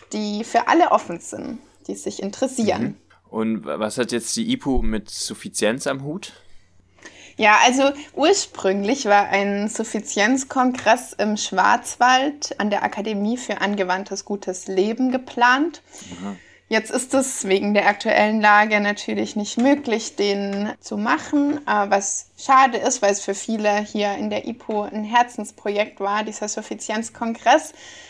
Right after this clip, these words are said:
Speaker 1: Und der ist natürlich auch so einfach jetzt nicht zu ersetzen, aber, ähm, nichtsdestotrotz ist gerade ein virtueller Suffizienzkongress in der Organisation, der vom fünften bis siebten Juni stattfinden
Speaker 2: Ah.
Speaker 1: wird.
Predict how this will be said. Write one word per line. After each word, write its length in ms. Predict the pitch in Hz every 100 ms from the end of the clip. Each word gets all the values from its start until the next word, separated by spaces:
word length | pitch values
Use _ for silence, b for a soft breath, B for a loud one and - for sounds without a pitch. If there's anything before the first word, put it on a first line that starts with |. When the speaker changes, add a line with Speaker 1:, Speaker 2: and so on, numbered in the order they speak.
| B B B _
Speaker 1:
Und 140 | 233 226
der 100 | 208
ist 100 | 240
natürlich 340 | 247 254 240
auch 100 | 214
so 120 | 226 214
einfach 440 | - 226 254 254
jetzt 160 | 214 -
nicht 160 | 240 -
zu 80 |
ersetzen, 540 | 190 196 208 - - 392 403
aber, 520 | - 233 269 294 285 277
ähm, 460 | - 226 233 220 220 b b b b b
nichtsdestotrotz 1040 | - 226 - 214 214 - 220 - 359 - -
ist 260 | 233 233
gerade 480 | - 220 214 233 208
ein 240 | 196 208 208
virtueller 840 | 285 285 247 - 208 208 208 214
Suffizienzkongress 1800 | - 226 - 208 - 202 254 277 - - 240 240 220 202 240 285 - - -
in 180 | 214 208
der 160 | 208
Organisation, 880 | 196 208 202 202 208 - 208 220 392
der 160 | 302 220
vom 280 | - 208 214
fünften 560 | - 269 294 294 240
bis 220 | 214 208
siebten 420 | 254 269 - 226 220
Juni 580 | 208 220 226 208 202
stattfinden 840 | 208 - - 80 - 101 - 131 107
Speaker 2:
Ah. 40 | -
Speaker 1:
wird. 380 | - - -